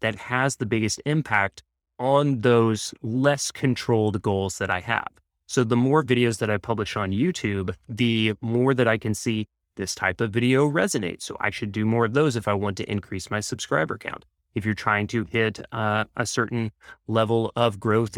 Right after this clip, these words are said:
in your business, maybe you see that certain types of products sell better. Maybe there is a new type of customer that you can reach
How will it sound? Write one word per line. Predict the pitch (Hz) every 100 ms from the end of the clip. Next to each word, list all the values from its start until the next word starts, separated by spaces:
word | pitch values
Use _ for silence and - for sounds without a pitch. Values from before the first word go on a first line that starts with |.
| -
in | 120 127
your | 123
business, | 104 143 - - - - _
maybe | 110 107 117
you | 107
see | - 113
that | 107
certain | - 107 110
types | 127 131 135
of | -
products | - 120 135 - -
sell | - -
better. | - - - _ _ _
Maybe | 104 104 107
there | 98 104 104 -
is | 117 107 -
a | 113 107
new | 104 110 107
type | - 110 104 101 -
of | 110 101 98 -
customer | - 175 - 104 95
that | 98 -
you | 113
can | - 98
reach | 151 110 -